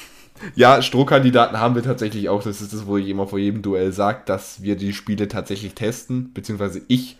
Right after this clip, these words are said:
und der Game Master natürlich. <laughs> Haha. Den gibt's übrigens jetzt nicht so wirklich. Also falls wir jemand schreiben will, ob der echt ist, äh,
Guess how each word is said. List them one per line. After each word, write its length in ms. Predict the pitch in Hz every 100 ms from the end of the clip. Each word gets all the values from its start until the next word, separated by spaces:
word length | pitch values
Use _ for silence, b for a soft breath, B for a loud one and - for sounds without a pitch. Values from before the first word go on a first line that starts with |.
| _
und 300 | 143 151 127
der 100 | 117
Game 260 | 104 104 104
Master 320 | 101 101 104
natürlich. 440 | 98 98 110 110 -
<laughs> 60 |
Haha. 480 | 180 170 185 180 180 294 311 311 B B B _ _
Den 140 | 95 98
gibt's 240 | 117 -
übrigens 500 | 113 104 104 101 98
jetzt 220 | 90 -
nicht 200 | 101 104
so 420 | 87 85 90 92
wirklich. 520 | 82 78 - 80 - -
Also 180 | 82
falls 320 | 85 82 76 -
wir 240 | 82 80
jemand 380 | 78 90 87 85
schreiben 380 | - 92 95 92
will, 80 |
ob 160 | 87 -
der 200 | 82 62
echt 200 | 95 -
ist, 240 | 92 -
äh, 260 | - 87 87